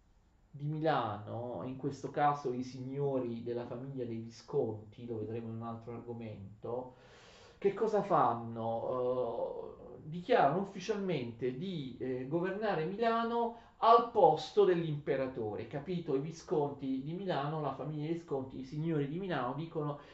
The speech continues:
"Noi governiamo Milano come vicari imperiali", d'accordo? "Siamo stati delegati dall'imperatore a governare Milano, però accettiamo il fatto che Milano debba essere sottomessa all'impero".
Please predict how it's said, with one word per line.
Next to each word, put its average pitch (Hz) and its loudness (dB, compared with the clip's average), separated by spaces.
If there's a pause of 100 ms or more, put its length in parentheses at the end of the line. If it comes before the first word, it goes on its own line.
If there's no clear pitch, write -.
"Noi 170 2
governiamo 170 -2
Milano 165 0
come 180 0
vicari 165 0
imperiali", 117 -2
d'accordo? 151 4 (220)
"Siamo 180 2
stati 151 2
delegati 165 4
dall'imperatore 147 0
a 135 0
governare 151 -2
Milano, 127 -2
però 143 0
accettiamo 127 -2
il 156 -4
fatto - -8
che 151 -8
Milano 113 -2 (220)
debba 143 2
essere 131 -4
sottomessa 120 -8
all'impero". 107 -6